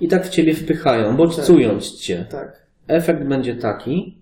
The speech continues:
Speaker 1: że twój organizm powie stop i zazwyczaj po pięciu minutach w toalecie będziesz chciała wszystko to oddać.
Speaker 2: Tak.
Speaker 1: Okej? Nie przy-, nie przyswoisz tego. I to jest to nie.
Speaker 2: I to jest to, kiedy on zamyka oczy,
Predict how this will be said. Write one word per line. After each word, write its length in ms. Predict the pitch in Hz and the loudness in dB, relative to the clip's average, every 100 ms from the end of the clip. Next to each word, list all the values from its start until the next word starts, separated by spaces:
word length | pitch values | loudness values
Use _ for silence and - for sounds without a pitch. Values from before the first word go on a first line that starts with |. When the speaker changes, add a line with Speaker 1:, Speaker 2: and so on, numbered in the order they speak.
| _ | _
Speaker 1:
że 60 | 113 | -14
twój 160 | - 139 | -2 -2
organizm 380 | 131 143 139 | 0 -2 -2
powie 260 | 127 113 113 | -2 2 2
stop 480 | 110 - 117 160 - | 0 -4 -2 -2 -2
i 80 | 202 | 2
zazwyczaj 440 | 190 175 175 160 | 4 4 4 2
po 80 | 139 | 0
pięciu 320 | - 143 143 | -2 -2 -2
minutach 640 | 127 120 120 131 - - _ | -2 -2 -2 -4 -4 -16 _
w 120 | _ - | _ -2
toalecie 440 | 151 131 135 131 | 2 4 2 -4
będziesz 240 | 123 113 - | -6 -8 -6
chciała 160 | 123 | -6
wszystko 400 | 113 185 180 165 | 0 -2 0 -2
to 160 | 151 - | -2 -2
oddać. 560 | 120 98 78 - - _ _ _ - | -2 -4 -10 -12 -16 _ _ _ -14
Speaker 2:
Tak. 140 | 107 | -8
Speaker 1:
Okej? 200 | - 151 | -2 2
Nie 160 | 151 190 | 4 4
przy-, 300 | 180 - 147 | 2 -4 2
nie 140 | 175 | 2
przyswoisz 560 | 180 - - 147 113 - | 4 0 -2 2 2 2
tego. 260 | - 95 - - | -4 -4 -6 -8
I 100 | 131 | -2
to 120 | 147 | 2
jest 200 | 156 165 | 4 2
to 160 | 156 147 | 0 0
nie. 460 | 160 135 87 - - _ _ _ _ _ _ | 2 0 0 -6 -18 _ _ _ _ _ _
Speaker 2:
I 100 | 180 | -2
to 100 | 185 | 2
jest 180 | 220 220 | 2 2
to, 80 | 208 | 0
kiedy 240 | 208 196 | 0 -2
on 120 | 196 | -4
zamyka 600 | 196 196 208 226 185 185 | -4 -4 -2 0 0 0
oczy, 200 | 190 - | -2 0